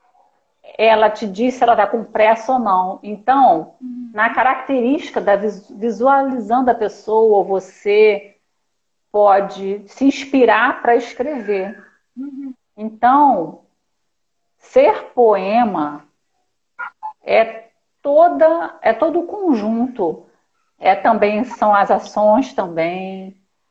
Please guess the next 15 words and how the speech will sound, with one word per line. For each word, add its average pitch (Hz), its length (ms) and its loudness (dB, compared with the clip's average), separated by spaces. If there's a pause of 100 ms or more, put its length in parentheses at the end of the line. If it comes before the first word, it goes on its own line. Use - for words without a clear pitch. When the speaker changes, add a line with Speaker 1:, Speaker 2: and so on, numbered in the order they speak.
(300)
Speaker 1:
é 175 240 2
a, 175 40 2
a - 40 0
Speaker 2:
Uhum. - 60 -12 (340)
Speaker 1:
característica 190 720 -4
física, 202 1200 -8 (500)
é, 165 600 0 (1400)
é, 196 460 0
é 233 60 6
um 262 80 2
sinal 240 420 2
que - 40 -8
a 202 60 -6
pessoa 214 360 -2
dá 196 600 -2